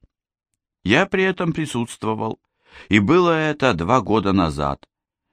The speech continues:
незадолго до первого исчезновения родителей. Мне было двенадцать лет, а Тильте четырнадцать. И хотя я помню всё так, как будто это было вчера, но в тот момент я не понимал,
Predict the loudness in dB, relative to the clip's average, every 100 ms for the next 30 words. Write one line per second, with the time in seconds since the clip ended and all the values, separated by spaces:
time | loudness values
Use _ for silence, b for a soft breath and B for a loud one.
0 | 0 2 2 2 2 0 2 0 2 0
1 | 0 -2 -2 0 0 0 -2 -4 -2 -2
2 | 0 0 0 0 0 0 -2 -4 -6 -6
3 | -6 -8 -10 _ _ _ b b b -2
4 | 4 4 4 2 2 0 2 2 4 2
5 | 0 -6 -6 -4 -4 -6 _ _ _ _
6 | _ 0 0 0 -2 -2 -4 -2 -2 -2
7 | 0 0 0 -4 -6 -12 -12 _ _ b
8 | b b 0 2 2 2 2 2 2 4
9 | 2 2 -2 -2 -2 -2 -4 -2 -4 0
10 | -2 0 -2 0 0 -2 -4 -4 -2 -2
11 | -4 _ _ _ _ _ _ -2 0 0
12 | 0 0 2 2 2 2 0 2 2 0
13 | 0 0 0 0 -2 -4